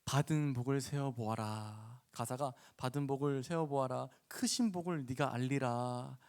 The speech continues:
받은 복을 세어보아라. 주의 크신 복을 네가 알리라."라는 가사가 있어요. 무슨 뜻일까요?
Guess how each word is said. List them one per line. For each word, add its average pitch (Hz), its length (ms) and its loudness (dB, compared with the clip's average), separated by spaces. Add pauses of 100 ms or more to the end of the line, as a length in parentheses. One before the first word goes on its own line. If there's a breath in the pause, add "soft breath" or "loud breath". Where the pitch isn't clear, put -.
(180 soft breath)
받은 151 260 -2
복을 160 180 2
세어보아라. 180 580 6 (360 loud breath)
주의 240 300 8
크신 254 460 0
복을 220 340 2
네가 175 340 0
알리라."라는 139 1300 4
가사가 127 400 -4
있어요. 110 420 -6 (560)
무슨 165 220 0
뜻일까요? 147 680 2